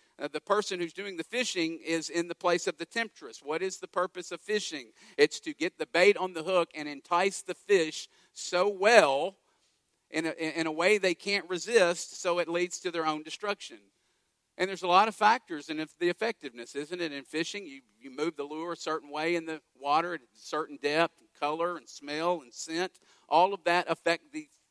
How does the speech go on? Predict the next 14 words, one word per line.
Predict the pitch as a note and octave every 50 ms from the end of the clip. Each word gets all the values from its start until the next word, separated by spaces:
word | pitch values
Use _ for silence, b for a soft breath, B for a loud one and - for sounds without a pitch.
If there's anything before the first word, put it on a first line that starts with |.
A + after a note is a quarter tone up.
| _ -
effectiveness. | D3 D3 - A#3+ C#4+ C4+ _ - C#3 A2+ A#2 A2 G#2+ - - - b b b b b b
Well, | E3+ E3
what | F3+ G3+
else | G3+ A3+ C4 A3+ -
affects | F3 - - E3+ D3+ C#3+ - -
the | C#3+ C3
effectiveness? | A#2+ - - C#3+ C3 _ - A#2+ G#2 G2 G#2+ G2 F2+ - - - _ _ _ _ _ _ _ _ _ _ _ _ _ _ _ _ _ _ _ _ _ _ _ _ _ _ _ -
How | D3+ E3 E3+
well | E3 F3 F3+ F3+ F3+
you | E3+ F3 -
can | - E3
hide | E3 F3+ F3+ F#3 F3+
the | E3 F3
hook | D#3+ A#3+ B3+ F#3+ - _ _